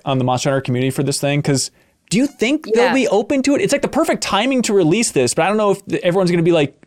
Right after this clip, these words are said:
Speaker 1: you or if Monster Hunter fans are gonna be more particular and be like, "Eh,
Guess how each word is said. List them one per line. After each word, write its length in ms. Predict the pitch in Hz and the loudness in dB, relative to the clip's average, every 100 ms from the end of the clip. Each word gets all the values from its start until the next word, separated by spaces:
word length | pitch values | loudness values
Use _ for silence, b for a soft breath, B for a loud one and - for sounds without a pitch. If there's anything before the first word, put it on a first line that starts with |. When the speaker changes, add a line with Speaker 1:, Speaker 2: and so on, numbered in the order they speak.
| _ | _
Speaker 1:
you 360 | 143 240 330 339 | -2 2 2 2
or 340 | - 196 190 | 2 2 2
if 100 | 180 180 | 0 0
Monster 220 | 175 175 | 0 0
Hunter 80 | 165 | 0
fans 240 | 160 156 | 0 0
are 40 | |
gonna 120 | 151 147 | 0 0
be 80 | |
more 200 | 139 143 | 0 0
particular 440 | 135 - 147 147 135 | 0 -2 -2 0 2
and 100 | 131 | 2
be 80 | 127 | 0
like, 220 | 113 - b b b 180 | 0 -6 b b b -4
"Eh, 160 | 139 | -2